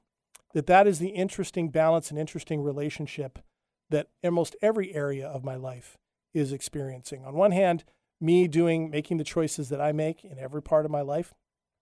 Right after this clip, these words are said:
that I alone need to make and I alone am responsible for, and the necessity of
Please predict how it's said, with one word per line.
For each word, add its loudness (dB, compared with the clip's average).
that -6
I 6
alone 2
need -4
to -12
make -6
and -10
I -4
alone 2
am -4
responsible -6
for, 6
and 8
the 0
necessity 0
of -6